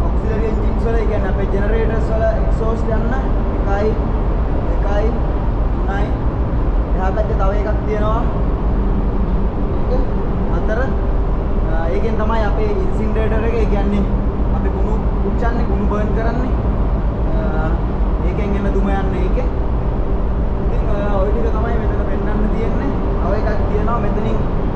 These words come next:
උඩට යන්න පුළුවන් ෆනල් එකේ උඩට. එතනත් වෙන්ටිලේෂන් තියෙනවා. ඒ කියන්නේ අපේ තෙල් ටැංකිය වලින් එන ඇතුලේ නිපදවනවානේ ෆ්ලැමබල් ගෑස් එකක්. ඉතින් ඒ වගේ ගෑසස්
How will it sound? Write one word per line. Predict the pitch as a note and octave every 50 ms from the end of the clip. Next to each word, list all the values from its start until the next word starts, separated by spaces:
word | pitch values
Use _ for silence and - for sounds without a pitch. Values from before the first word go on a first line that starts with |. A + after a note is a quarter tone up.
| - - - - - - - - - - -
උඩට | - G3 G3 G3+ G3+
යන්න | G3+ G3+ G#3 G3+ G#3
පුළුවන් | G#3 G3+ G3+ G#3 G#3+ G#3+ G#3+ - - - - - - - - -
ෆනල් | - F3+ F3 F#3 F#3 F#3 G3
එකේ | G3 G3 -
උඩට. | - F#3 F#3+ F#3+ - - - - - - - - - - - - - - - - - - - - - - - - - - - - - -
එතනත් | - - G3+ G#3 G#3+ G#3 - -
වෙන්ටිලේෂන් | - G3 G3+ G3 - G3+ G3+ - - G#3+ A3 G#3+ G#3 - - - - - - - -
තියෙනවා. | - - - G3+ - - G#3+
ඒ | G#3+
කියන්නේ | - - - - - - - - - - - - - - - - - -
අපේ | - - - -
තෙල් | - - - F#3+
ටැංකිය | - G#3 G#3+ G#3 G#3+ - -
වලින් | G#3+ G#3+ G#2+ - G#3 G3
එන | - G2+ A3
ඇතුලේ | - - - A2 - - - - - - - - - - - - - G3+
නිපදවනවානේ | G3+ - - - - G#3 G3+ G#3 G#3+ G#3+ G#3 G3+ - - - - - - - - - - -
ෆ්ලැමබල් | - - - - G3 G3+ G#3 G#3 G#3 G3+
ගෑස් | G#3+ G#3 A3 G#3 G3 - A#3
එකක්. | A3 A3+ A3+ - - - - - - - - -
ඉතින් | - - - - -
ඒ | - - F#3+
වගේ | - - - -
ගෑසස් | - - C4 C4+ C4+ B3+ - D#4 -